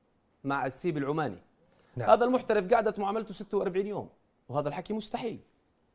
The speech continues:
Speaker 1: يعني هذا عمل إداري، هذا مش راح أجي أنا أروح على الداخلية وأروح على المخابرات، مش راح أمشي أنا في هذه المعاملة.
Speaker 2: يعني كابتن، وضعت كل ال-، ال-، ال-،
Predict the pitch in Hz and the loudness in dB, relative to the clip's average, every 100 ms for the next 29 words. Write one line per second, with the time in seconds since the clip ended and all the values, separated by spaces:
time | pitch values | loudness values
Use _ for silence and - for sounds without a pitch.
0 | _ _ _ _ - 113 117 151 - 131 | _ _ _ _ -14 -8 0 0 0 -2
1 | 247 247 226 139 104 131 165 180 196 175 | -4 -2 -2 -2 -2 -4 -4 -4 -2 2
2 | 220 190 208 202 202 175 170 185 190 208 | 2 2 0 2 2 0 0 0 0 0
3 | 196 - 165 156 160 151 160 190 165 175 | 2 2 0 0 -2 0 2 2 0 -4
4 | 180 220 - - 190 165 180 180 170 202 | -2 -2 0 -2 0 0 0 0 2 2
5 | 147 151 156 185 185 185 185 - 196 190 | 2 2 2 2 2 4 2 0 0 0
6 | 185 180 175 165 156 139 127 | 0 -2 -4 -4 -6 -8 -12